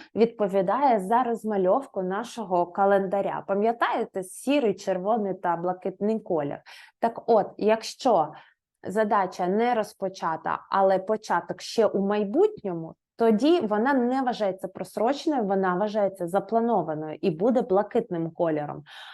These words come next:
А якщо задача не розпочата, а ця дата вже пройшла, тоді ця задача буде відображатись червоним кольором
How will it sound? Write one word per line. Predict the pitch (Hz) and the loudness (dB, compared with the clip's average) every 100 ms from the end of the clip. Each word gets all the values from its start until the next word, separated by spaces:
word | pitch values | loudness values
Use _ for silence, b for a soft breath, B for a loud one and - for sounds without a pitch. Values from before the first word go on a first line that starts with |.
| B | B
А | 190 | 0
якщо | 196 202 - 220 | 0 0 -2 2
задача | 190 175 170 - 165 | 2 2 0 -4 -8
не | 165 175 196 269 | -2 0 2 4
розпочата, | 359 339 - 233 - 202 175 - 151 B B B _ | 2 -4 -8 -8 -2 0 0 -4 -12 B B B _
а | 202 190 160 - _ - - _ | -2 0 -2 -10 _ -20 -20 _
ця | _ 220 202 170 | _ 0 2 2
дата | 190 185 185 160 | 4 2 0 -4
вже | 175 180 | -2 -2
пройшла, | - - 156 151 208 254 349 - | -2 -4 -6 -4 -2 0 -2 0
тоді | 208 185 180 269 | 2 2 2 0
ця | 294 208 | 0 -2
задача | 185 180 190 233 240 | 0 0 0 -2 -4
буде | 190 202 220 | -4 -2 0
відображатись | 202 185 185 190 185 202 202 - | 0 -2 -2 -4 -2 -4 -6 -14
червоним | - 226 214 220 170 156 151 | -2 0 2 2 2 -2 -2
кольором | 196 262 294 214 180 | 0 2 2 2 -2